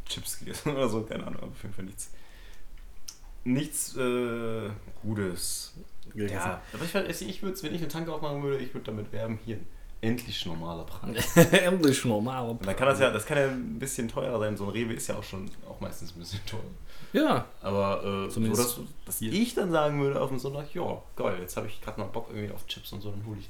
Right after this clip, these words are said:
Speaker 1: die jetzt noch.
Speaker 2: Ja, oder ein Eis mal.
Speaker 1: Ich bin da zu vernünftig, ja.
Speaker 2: Ja,
Speaker 1: Genau,
Speaker 2: bei mir
Speaker 1: genau.
Speaker 2: ganz oft, dass ich denke, so, äh, kein Eis, jetzt doch aber, doch aber mal einen Nachtisch, gerade auf dem Sonntag, wo man denkt, so, heute gönnt man sich nochmal was,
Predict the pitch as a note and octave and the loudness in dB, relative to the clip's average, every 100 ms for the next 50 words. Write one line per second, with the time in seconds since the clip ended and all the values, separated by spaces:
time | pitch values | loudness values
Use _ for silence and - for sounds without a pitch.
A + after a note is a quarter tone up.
0 | - F#2 E2+ - F2+ - - B2 C#4 - | -4 -4 -6 -8 -6 -4 -2 0 0 2
1 | G#2+ G#2+ A#2+ - B2 D#3 - G#2 G2 G2 | 2 2 0 2 4 4 4 2 4 2
2 | A2+ G#2+ - F#3 G3+ F#3+ F3+ - - - | 2 0 0 2 2 2 0 -2 -6 -6
3 | - - A#2+ A#2 A2 A#2+ A2+ C3+ F#3 F3 | -4 2 2 4 4 4 4 2 2 -2
4 | - C#3+ D3 C#3 D3 C#3 C3+ - A#2+ B2 | -4 -2 0 0 0 0 -2 0 0 0
5 | A#2 G2 C3 C3+ B2 A#2 - C3+ B2+ A2 | 0 0 0 0 -2 -6 -4 -2 -2 4
6 | A#2 D3 B2+ B2+ B2+ B2 B2 B2+ C3 - | 4 4 2 2 2 0 0 0 0 -2
7 | C3 - C3+ C3 A#2+ B2 C3+ C3 B2 A#2+ | -4 2 4 4 4 4 4 2 2 4
8 | B2 A#2 A2 B2+ A#2+ B2 B2 B2+ B2 B2+ | 4 2 0 2 6 6 4 -2 -2 0
9 | B2 B2 A#2+ | 2 4 2